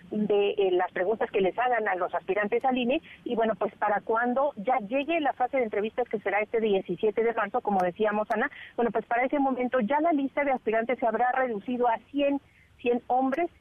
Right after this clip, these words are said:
cien mujeres de, eh, los aspirantes que obtuvieron las mayores calificaciones en el examen y también, pues, los que consideren los integrantes del Comité Técnico de Evaluación cubren los perfiles, los, em,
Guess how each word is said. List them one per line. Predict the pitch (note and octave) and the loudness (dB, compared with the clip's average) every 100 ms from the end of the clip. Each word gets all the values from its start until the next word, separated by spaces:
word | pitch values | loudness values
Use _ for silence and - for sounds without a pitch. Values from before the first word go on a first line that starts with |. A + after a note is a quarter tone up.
| _ _ - | _ _ -4
cien | A#3 B3 | 0 2
mujeres | A#3+ A#3+ A#3+ D4 - | 0 2 2 0 -2
de, | A3 F#3+ A#3 C4+ - | -4 0 2 2 2
eh, | G#3 | 0
los | G3 G3 G3+ | 2 0 -2
aspirantes | - G#3+ A3 A#3+ A#3+ | -4 -2 -2 -2 -2
que | A3+ A3 A3 | 0 0 0
obtuvieron | G#3+ G#3+ G3+ A#3+ B3 | -2 -2 -2 0 0
las | G#3+ | 0
mayores | G#3 G3+ A3+ C4 | -2 0 0 0
calificaciones | A3 G3 - F#3 A#3 B3+ A#3 | -2 -2 -4 -2 0 0 0
en | G3 | 0
el | F#3 | 0
examen | E3+ A3+ B3 | 0 0 0
y | A#3 | -2
también, | - B3 C#4 F4+ - - - | 0 -2 0 -2 -4 -10 -4
pues, | G3 | 0
los | A3 - | 0 0
que | G3+ | -2
consideren | G#3 G3 G#3+ A3+ A#3+ A#3+ | 0 -2 0 0 2 0
los | F#3+ | -2
integrantes | F3 F3 F3 G#3+ A3+ | -4 -4 -2 0 0
del | G#3+ F3 | 0 0
Comité | F3+ E3 F#3+ | -2 0 0
Técnico | G#3 G3+ G3 F3 | 0 -2 0 0
de | E3 | 2
Evaluación | D#3 D#3+ F#3+ G#3 | 0 -2 -2 -2
cubren | G3+ G#3 G#3+ G#3 G3+ | 0 0 2 0 2
los | G#3 G3+ | 0 0
perfiles, | - E3+ D#3+ G#3 G#3 G#3 - - - | -2 -4 -2 -2 -2 -2 -8 -14 -4
los, | G#3 G3+ F#3 - | 0 0 0 0
em, | G3+ F#3+ | 2 2